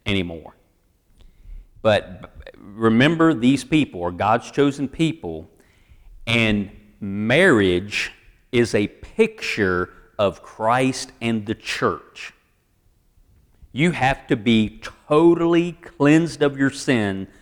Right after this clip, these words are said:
to be able to be with him, to be the bride of Christ. A young girl was to keep herself very pure,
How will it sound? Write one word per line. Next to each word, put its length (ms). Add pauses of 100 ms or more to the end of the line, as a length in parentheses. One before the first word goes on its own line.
(140)
to 80
be 240
able 180
to 80
be 240
with 220
him, 240
to 40
be 140
the 100
bride 440
of 120
Christ. 600 (1300)
A 100
young 300
girl 440
was 200
to 60
keep 280
herself 420
very 500
pure, 680